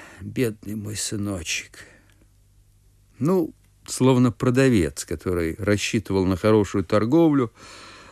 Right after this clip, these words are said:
а на рынке никто его товара не берет. И опять она помчалась вперед, растрепанная, тяжело дыша, словно ноги сами ее несли. Добрались мы до площади Святых Апостолов.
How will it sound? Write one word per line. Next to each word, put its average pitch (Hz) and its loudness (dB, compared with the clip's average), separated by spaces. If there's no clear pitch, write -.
а 107 -2
на 104 4
рынке 139 4
никто 107 2
его 107 4
товара 98 2
не 90 2
берет. 76 -6
И 120 -2
опять 147 4
она 127 2
помчалась 104 2
вперед, 101 0
растрепанная, 98 0
тяжело 98 -2
дыша, 101 2
словно 95 -2
ноги 107 4
сами 107 0
ее 82 -2
несли. 90 -4
Добрались 151 6
мы 160 2
до 147 4
площади 147 0
Святых 127 -4
Апостолов. - -6